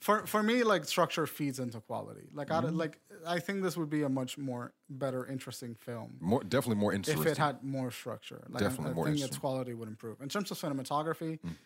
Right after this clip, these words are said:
Speaker 1: and, and, and, you know, and, like, even the dialogue for me felt pretentious and faffy, you know, except for e-,
Speaker 2: Mm.
Speaker 1: pretty much every line that Dennis Hopper delivered sounded really nice.
Speaker 2: Mm.
Speaker 1: But, like, a lot of the time where, like, the Frenchman is talking to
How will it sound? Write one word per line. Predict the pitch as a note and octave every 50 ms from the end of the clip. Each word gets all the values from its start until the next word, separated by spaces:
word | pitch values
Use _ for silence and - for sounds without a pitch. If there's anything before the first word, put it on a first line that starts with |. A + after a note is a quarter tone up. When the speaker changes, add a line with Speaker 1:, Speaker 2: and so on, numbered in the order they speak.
| _ _ _ _ _ _
Speaker 1:
and, | - D3 C3+ C3+ C3 B2+ B2+
and, | C3 C3 B2+ B2 A#2+ A#2
and, | B2 B2+ A#2+ A#2 A2+ A2+ A#2+ C3
you | C3+
know, | B2+ A#2+ A#2 A2+
and, | A2+ A#2 A2+ A2 A#2 - - C#3+
like, | C#3+ D3 C#3+ _
even | F#3 G3+ G3 G3+ F3+
the | C#3
dialogue | B2 C3+ C3 C#3 C#3 C3 A#2+ A2+
for | - -
me | A#2 A2+ A2 G#2+ G#2+
felt | G#2+ - - - A#2 A2+ A2 G#2+ - _ _
pretentious | - B2+ - B2+ A#2+ A2 - A#2 G#2 -
and | A2 A2+
faffy, | - - G#2+ G2+ G#2 - F#2+ F2 A#2 A#2+ A2+ _ _
you | B2+
know, | B2 B2 B2 A#2 _ _ _ _ _ _ _ -
except | C3+ B2+ - E3 C#3+ -
for | - C#3+ C3 B2+ B2+
e-, | G2+
Speaker 2:
Mm. | D3+ E3+ F3+ C#3+
Speaker 1:
pretty | C3+ F#3+ G3+
much | G3 F3+ D#3+ -
every | - F3 F3+ F3 G3+ G3+
line | F#3 E3+ E3+ E3+ E3+
that | D#3+ C#3+ C3
Dennis | C#3 C3+ B2+ B2 -
Hopper | B2+ A#2+ B2 C3
delivered | B2 C3 B2+ B2+ B2+ C3+ C#3+ C#3 D3 _
sounded | - - C3+ B2 A#2+ - -
really | C3 A#2+ A2+ A#2 A2+
nice. | A2+ G#2 G2 F#2+ - - _ _ _ _ _ _ _ _ _ _ _ _
Speaker 2:
Mm. | F#2+ F2 D2+ C#2+ - _ _ _ _ _ _
Speaker 1:
But, | - D#3
like, | C#3+ C#3+ C#3+ C3+
a | C3
lot | C3+ C#3+ D3 D#3+
of | F3
the | F3+
time | E3+ E3+ F3 F3+ F3+
where, | E3 C#3+
like, | B2+ A2+ A#2+
the | A#2+
Frenchman | A2 - C3 C3 C3 B2 - C#3 C3+
is | C3+ B2+
talking | - C3+ C3 B2+ B2+ C3+ C3+ C3
to | - C3+ C3+ C3 C3 C3 C3 C3 C3